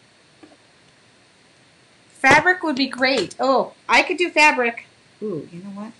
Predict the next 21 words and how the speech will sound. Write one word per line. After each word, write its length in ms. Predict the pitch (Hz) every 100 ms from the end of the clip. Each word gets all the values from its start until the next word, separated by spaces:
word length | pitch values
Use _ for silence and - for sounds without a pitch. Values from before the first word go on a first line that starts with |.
| _
Oh, 260 | 208 180 - _ _ _ -
gal. 280 | 156 - - _ _ _ _ _ _ _ _ _ _ _ _ _ _ -
Oh, 260 | 208 180 165 _ _ _ _ _ _ _ _ -
just, 320 | 208 - - _ _ _
sorry, 340 | - 165 151 156 165
I 60 |
get 180 | 170 - - -
really 360 | 233 254 254 -
excited. 600 | - - 165 156 - - _ _ _ -
I 60 |
get 160 | 175 190
really 300 | 208 269 294
excited 480 | 277 - 202 190 190 175
when, 180 | 175 - _ _ _ 247
now, 380 | 254 233 226 -
something 460 | - 311 - 440
like 360 | 320 226 214 202
this. 500 | 190 - - - - _ _ _ _ _ _ _ _ _ _ _ -
See, 200 | - 170 -
I'm 140 | 196
gonna, 280 | 202 170